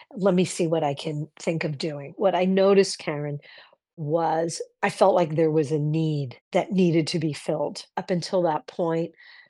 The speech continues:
there were a few breast cancer books that were very encyclopedic and so forth, but more and more people were going to the internet. Now we're going on almost ten years. So it was kind of the age of medical information explosion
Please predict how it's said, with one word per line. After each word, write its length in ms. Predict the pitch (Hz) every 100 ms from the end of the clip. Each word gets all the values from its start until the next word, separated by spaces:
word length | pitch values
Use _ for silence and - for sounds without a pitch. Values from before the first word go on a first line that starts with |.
| _
there 100 | -
were 80 | 165
a 40 | 160
few 220 | - 190
breast 280 | 175 160 -
cancer 360 | 196 165 -
books 420 | 165 170 165 -
that 180 | - 180
were 120 | 180
very 320 | 156 165 165 156
encyclopedic 1080 | 151 - 156 156 175 147 - 160 156 151 -
and 100 | 156
so 220 | - 165
forth, 400 | - - 151 - -
but 160 | -
more 340 | 202 208 220 214
and 180 | 196
more 420 | 185 170 165 165 - - - - -
people 380 | 214 202 175
were 180 | 165 165
going 440 | 139 165 160 160 156
to 140 | -
the 200 | 160 170
internet. 580 | 185 170 - 165 143 143 _ - - -
Now 240 | 175 175
we're 120 | 180
going 240 | 180 175 175
on 140 | 170
almost 260 | 165 160 -
ten 220 | - 170
years. 400 | 170 165 160 - - - - -
So 80 | 190
it 40 |
was 120 | 190
kind 420 | - - 262 277 294
of 140 | 208
the 160 | 196 196
age 440 | 180 185 185 175
of 120 | 160
medical 560 | 160 175 170 190 180 165
information 680 | 156 - 156 156 156 - 151
explosion 1000 | 143 - - 160 170 165 156 147 147